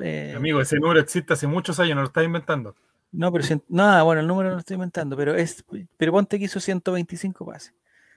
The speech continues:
Speaker 1: que era una cosa, no sé, por, por, por ponerte un ejemplo, eh, digamos, Suazo ha-, hace cuatro, y, y, y, y Gil, eh, ciento veintisiete. Esa es, es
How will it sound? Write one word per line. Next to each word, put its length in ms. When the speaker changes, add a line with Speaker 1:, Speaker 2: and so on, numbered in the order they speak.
Speaker 1:
que 80
era 100
una 140
cosa, 320
no 100
sé, 180
por, 200
por, 240
por 160
ponerte 280
un 40
ejemplo, 480
eh, 360
digamos, 220
Suazo 560
ha-, 140
hace 180
cuatro, 460
y, 160
y, 240
y, 120
y 120
Gil, 320
eh, 200
ciento 340
veintisiete. 500
Esa 160
es, 60
es 180